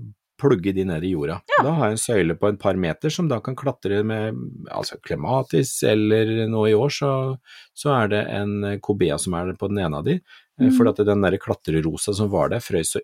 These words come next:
Speaker 1: innmari ned i vinter.
Speaker 2: Ja, stakkars.
Speaker 1: Den var, den var nydelig, men den har, den har frøs helt ned. Men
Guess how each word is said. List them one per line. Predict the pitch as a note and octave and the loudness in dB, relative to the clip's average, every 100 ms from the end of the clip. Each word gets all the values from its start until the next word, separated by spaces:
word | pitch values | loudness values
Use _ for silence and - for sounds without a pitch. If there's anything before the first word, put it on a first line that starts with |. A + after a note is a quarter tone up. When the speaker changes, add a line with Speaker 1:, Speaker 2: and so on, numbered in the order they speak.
| - | -6
Speaker 1:
innmari | G2 D#2+ D#2 F2 | -4 -4 -2 -2
ned | F#2 F2 | -2 -2
i | |
vinter. | F#2 E2+ - A3 - - | -4 -4 -4 -4 -6 -2
Speaker 2:
Ja, | A3+ F3+ G3+ | 0 0 -4
stakkars. | - - - - - - - | -12 -14 -14 -18 -20 -14 -4
Speaker 1:
Den | G#2 G#2+ | 0 2
var, | G#2+ A2 | 2 0
den | A#2 A#2 | 2 2
var | G#2 | 4
nydelig, | A#2+ B2 A2+ E2 A#2+ C#3+ | 4 2 2 2 4 4
men | A#2 | 4
den | G#2+ | 4
har, | G#2 G#2+ | 4 2
den | G#2 G#2+ | 2 0
har | G#2+ G2+ G#2 | 0 -2 -6
frøs | G2 G#2+ F2 - G2 | -4 -2 -2 -4 -6
helt | F2 D#2+ D2+ | -6 -6 -6
ned. | C2+ - - - - | -8 -10 -20 -14 0
Men | D3 | 2